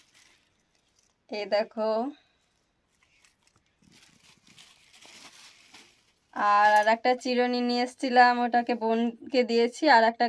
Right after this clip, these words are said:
গার্ডার নিয়ে এসেছি, ওটাও বোনকে দিয়েছি। আর আমি মেলা থেকে এতটুকুই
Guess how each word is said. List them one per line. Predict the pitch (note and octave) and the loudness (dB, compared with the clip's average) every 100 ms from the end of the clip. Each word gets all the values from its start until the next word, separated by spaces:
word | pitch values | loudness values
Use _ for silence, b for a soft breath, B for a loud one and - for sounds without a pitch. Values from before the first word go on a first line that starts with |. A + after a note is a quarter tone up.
| A3+ | 0
গার্ডার | G3+ G#3+ A3 | 0 -2 -2
নিয়ে | A3+ | -4
এসেছি, | A3+ - - B3+ B3+ | -6 -16 -10 -6 -4
ওটাও | A#3 A#3 A#3 | 0 0 0
বোনকে | A3 A3+ A3+ A3+ | -2 -4 -4 -6
দিয়েছি। | A3+ A3+ A3+ - D4 A4 _ b b b b | -4 -4 -4 -4 -4 -4 _ b b b b
আর | - F#3+ G3 | 0 0 0
আমি | G#3 A3 A3+ | -4 -4 -4
মেলা | G#3 G#3 G#3+ | -2 -2 -2
থেকে | A#3 A3+ A#3 A#3 A#3 B3 B3 _ _ _ _ _ _ _ _ _ _ _ _ _ _ _ _ - G#3+ | -6 -6 -6 -4 -4 -8 -16 _ _ _ _ _ _ _ _ _ _ _ _ _ _ _ _ -4 -4
এতটুকুই | A3 A#3 A#3+ A#3 B3 B3 | -2 -4 -4 -6 -2 -2